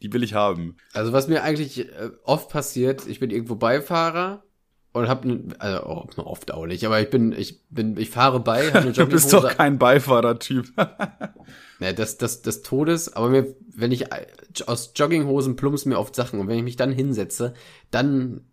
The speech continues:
Speaker 2: dann
Speaker 1: Ja,
Speaker 2: fliegt mir
Speaker 1: ja.
Speaker 2: das voll oft in die Seitenrille vom Auto.
Speaker 1: Ist aber auch,
Speaker 2: Und dann
Speaker 1: ist aber auch Jogginghosen abhängig. Manche Jogginghosen haben das gar nicht, das Problem, und manche sind so gebaut, dass, die sind sadistisch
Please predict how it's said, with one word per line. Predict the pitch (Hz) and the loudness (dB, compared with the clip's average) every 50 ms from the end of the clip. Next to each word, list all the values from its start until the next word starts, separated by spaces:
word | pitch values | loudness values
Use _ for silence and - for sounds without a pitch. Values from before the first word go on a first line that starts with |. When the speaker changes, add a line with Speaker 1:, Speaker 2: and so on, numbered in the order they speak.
| _ _ - | _ _ -2
Speaker 2:
dann | 101 90 90 | 0 2 2
Speaker 1:
Ja, | 85 | 2
Speaker 2:
fliegt | 82 - 135 135 - | 0 -2 -4 -2 0
mir | 123 | -2
Speaker 1:
ja. | 120 - 73 - | -2 -2 -2 -2
Speaker 2:
das | - 123 - - | -2 -2 -2 -4
voll | - - 151 156 160 | -2 0 0 2 2
oft | 123 135 - - | 2 0 -2 -2
in | 135 | -2
die | 127 123 | -2 0
Seitenrille | 120 123 123 143 143 147 123 135 139 135 | 2 2 2 2 0 0 -2 0 -2 0
vom | 131 135 117 - | -2 -2 -4 -2
Auto. | - 113 127 123 - 92 85 85 - - - - - - | -2 -2 -2 -2 -4 -8 -10 -10 -12 -18 -20 -20 -18 -8
Speaker 1:
Ist | - 107 135 | -2 4 6
aber | 151 143 | 6 8
auch, | 139 | 6
Speaker 2:
Und | 135 110 | 6 4
dann | - 127 135 | 4 4 4
Speaker 1:
ist | 135 | 4
aber | 147 151 | 4 6
auch | 143 139 - | 6 6 6
Jogginghosen | 143 139 139 127 110 104 101 101 | 4 4 4 2 2 0 0 -2
abhängig. | 85 95 - 90 90 90 92 | -4 -2 -2 -2 -2 -2 -2
Manche | 104 104 123 131 139 | -2 -2 -2 -2 0
Jogginghosen | 131 135 135 135 143 143 147 143 147 139 | 0 2 2 2 2 0 0 0 0 -2
haben | 135 117 135 | -2 0 0
das | 131 127 127 | 0 -2 0
gar | - 110 104 117 | 2 4 4 4
nicht, | 151 165 - | 4 2 -2
das | 156 | -4
Problem, | - - 160 151 156 160 165 156 | -4 -6 -4 -2 -2 -2 -2 0
und | 131 | 0
manche | 123 123 135 151 143 151 | 2 2 2 2 0 -2
sind | 139 143 139 | -4 -4 -2
so | 131 135 131 | -2 -2 -2
gebaut, | 131 104 - 123 127 139 156 151 - 123 | 0 2 4 4 4 4 4 2 0 0
dass, | 117 - - | 0 0 -4
die | 117 117 113 120 | -6 -6 -6 -2
sind | 120 131 131 | -2 0 4
sadistisch | 127 127 117 101 151 170 - - 175 160 - - - | 4 4 4 4 2 0 2 2 0 0 0 -4 -8